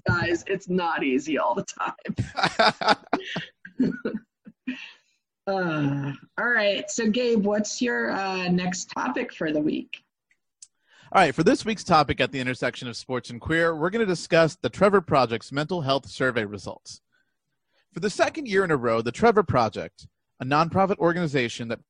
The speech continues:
Speaker 2: focuses on suicide prevention of L G B T Q plus youths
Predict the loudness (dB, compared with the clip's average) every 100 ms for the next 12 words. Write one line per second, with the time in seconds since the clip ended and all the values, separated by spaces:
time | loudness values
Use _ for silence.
0 | _ -4 -4 -6 -4 -4 -4 -4 -2 0
1 | -2 -2 -6 -6 -10 -12 -14 _ _ -8
2 | 0 2 2 0 -4 -6 -10 -6 -4 -4
3 | 0 0 -2 -4 -4 -4 -8 -16